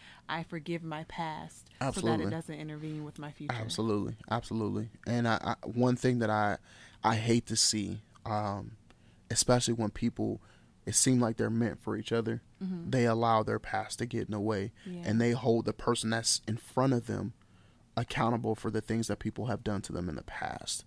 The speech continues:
Speaker 1: Mm-hmm.
Speaker 2: Um, and I believe that's how people miss out
Speaker 1: Yeah.
Speaker 2: on their soulmates, miss out on the people that they're supposed to spend the rest of their lives with.
Speaker 1: Mm-hmm.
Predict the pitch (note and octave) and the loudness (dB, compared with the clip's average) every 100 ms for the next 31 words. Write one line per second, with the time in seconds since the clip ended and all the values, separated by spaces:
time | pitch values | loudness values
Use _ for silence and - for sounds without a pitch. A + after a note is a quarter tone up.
0 | - F3+ E3+ F3 F3 E3+ A#2 G#2 F#2+ - | -10 -10 -8 -6 0 2 4 2 0 -6
1 | - G#2+ A2 A#2+ A2+ A#2 A#2 A#2+ - A2+ | -4 0 2 2 2 0 2 0 2 -2
2 | - G#2+ G#2+ A2 A2 A#2 - - A2+ A2+ | -2 -4 -2 0 2 2 2 2 2 2
3 | - - - - - - F#3+ G3+ F3+ A#2 | 0 -6 -20 -20 -20 -14 -8 -2 4 4
4 | A2+ A2 A2 A2+ - A#2+ B2 B2 B2 A#2 | 6 4 4 2 4 6 6 6 4 2
5 | - F2 A#2 - A#2 A2 A2 - A#2 G#2+ | -2 0 2 4 2 2 0 0 2 2
6 | A2 G#2+ - A2 A2 G#2+ - E3 D3+ A2+ | 0 -2 -2 -2 -2 -4 0 0 2 0
7 | A#2 A2 G2+ G#2 - - - F3+ E3+ | -2 -2 -2 -2 -4 -4 -2 -2 -6